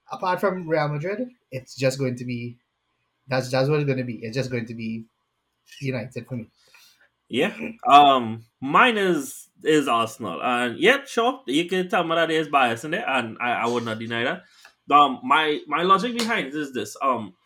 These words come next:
Speaker 2: part of the reason that Mbappe's entire club career has been underwhelming is because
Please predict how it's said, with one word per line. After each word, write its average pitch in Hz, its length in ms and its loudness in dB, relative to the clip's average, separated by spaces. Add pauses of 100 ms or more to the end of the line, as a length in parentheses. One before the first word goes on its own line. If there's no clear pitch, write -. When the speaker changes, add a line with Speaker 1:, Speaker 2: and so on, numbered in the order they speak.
(220)
Speaker 2:
part 277 240 2
of 254 60 -4
the 233 100 -4
reason 151 320 -2
that 143 140 -4
Mbappe's 151 320 -2
entire 156 300 -2
club 131 220 -8
career 117 220 -4
has 131 220 -4
been 127 140 -4
underwhelming 113 540 -6
is 120 100 -6
because 127 220 -4